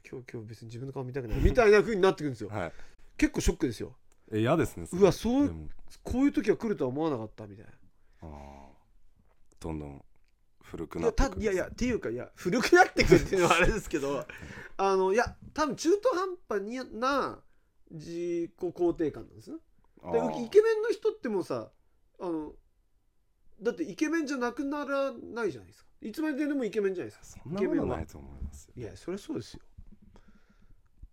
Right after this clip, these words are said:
Speaker 1: ハゲたってイケメンですよ、イケメンは。
Speaker 2: まあ。
Speaker 1: って僕は思うんですよ。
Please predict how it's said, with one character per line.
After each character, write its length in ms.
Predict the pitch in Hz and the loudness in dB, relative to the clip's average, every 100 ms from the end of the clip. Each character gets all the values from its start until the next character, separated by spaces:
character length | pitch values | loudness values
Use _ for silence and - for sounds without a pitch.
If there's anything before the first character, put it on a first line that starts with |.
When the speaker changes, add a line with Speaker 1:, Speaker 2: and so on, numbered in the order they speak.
| - - | -20 -20
Speaker 1:
ハ 140 | - 262 | -8 -4
ゲ 120 | 349 | -2
た 140 | 170 | -4
っ 60 | - | -8
て 380 | - 139 107 - _ - - - - - - - | -2 -2 -2 -6 _ -20 -20 -20 -20 -20 -16 -10
イ 40 | |
ケ 120 | 127 | -4
メ 100 | 123 | -4
ン 80 | 107 | -6
で 60 | 101 | -12
す 80 | - | -18
よ、 80 | - | -14
イ 80 | - | -10
ケ 140 | 117 | -8
メ 80 | 104 | -10
ン 80 | 92 | -14
は。 100 | - _ _ _ _ | -20 _ _ _ _
Speaker 2:
ま 120 | - - | -18 -18
あ。 20 | |
Speaker 1:
っ 20 | _ _ - | _ _ -6
て 100 | 160 | -2
僕 160 | 165 | 0
は 60 | 113 | -2
思 120 | 110 | -6
う 20 | |
ん 40 | 101 | -14
で 80 | |
す 40 | |
よ。 60 | - | -18